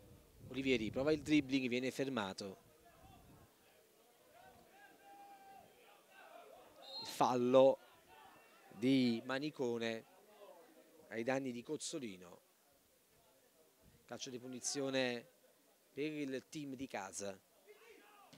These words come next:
La battuta del capitano biancoverde, lo scatto di Pizzi, va giù Pizzi,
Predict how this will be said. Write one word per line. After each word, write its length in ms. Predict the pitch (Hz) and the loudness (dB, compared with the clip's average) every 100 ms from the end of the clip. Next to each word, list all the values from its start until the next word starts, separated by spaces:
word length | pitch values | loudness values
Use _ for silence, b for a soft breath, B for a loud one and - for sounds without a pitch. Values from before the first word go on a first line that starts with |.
| - _ _ - | -20 _ _ -8
La 120 | 104 | -8
battuta 500 | 120 113 202 180 143 | -6 -8 -8 -4 -4
del 160 | 131 107 | -4 -6
capitano 480 | 139 147 160 147 | -8 -4 -4 -4
biancoverde, 880 | 123 139 139 175 147 127 110 123 127 - - - - - | -6 -8 -4 0 2 0 0 0 0 -4 -14 -16 -14 -14
lo 60 | - | -12
scatto 440 | - 185 - 165 | -4 -4 -2 -4
di 200 | 139 170 | -4 -6
Pizzi, 600 | 160 143 120 104 123 123 127 - - - - 587 - 855 807 - - - - | -4 -4 -4 -4 -4 -4 -6 -12 -12 -10 -10 -10 -10 -12 -14 -14 -16 -16 -14
va 140 | 127 131 | -8 -6
giù 240 | 107 165 | -2 -4
Pizzi, 600 | - 139 120 104 120 117 | -2 -4 -4 -4 -4 -4